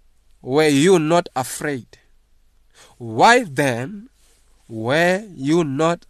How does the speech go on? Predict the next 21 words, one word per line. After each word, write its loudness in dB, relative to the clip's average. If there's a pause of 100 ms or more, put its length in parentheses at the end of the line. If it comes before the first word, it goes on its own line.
afraid -10 (380)
to -6
speak -4 (120)
against -6 (500)
my 0
servant -4
Moses?" -8 (600)
God 0 (100)
asked. -10 (500)
So 0 (460)
the -8 (180)
anger 2 (100)
of 0
the -2
Lord -2 (240)
arose 0 (120)
against -2
them, -18 (880)
and 0
he -2
departed. -4